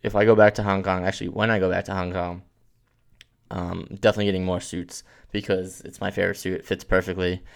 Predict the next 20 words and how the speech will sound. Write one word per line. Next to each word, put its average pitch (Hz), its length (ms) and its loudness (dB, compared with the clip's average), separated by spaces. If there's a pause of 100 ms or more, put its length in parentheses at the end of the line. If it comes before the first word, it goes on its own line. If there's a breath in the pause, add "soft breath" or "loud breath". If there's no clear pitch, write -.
(300 soft breath)
and 90 280 -4
I 92 60 -4
get 95 160 -2
comments 90 340 -6
on 90 100 -2
it 82 60 -4
all 87 120 -4
the 85 60 -6
time. - 320 -8 (640)
I - 20 -20
look - 140 -18
fly - 240 -4
as - 100 -10
fuck. - 240 -6 (500 soft breath)
<laughs> - 600 8 (560 loud breath)
Um, 98 360 6
so 95 120 0
that's 110 220 6
Hong 107 220 0
Kong. 95 440 0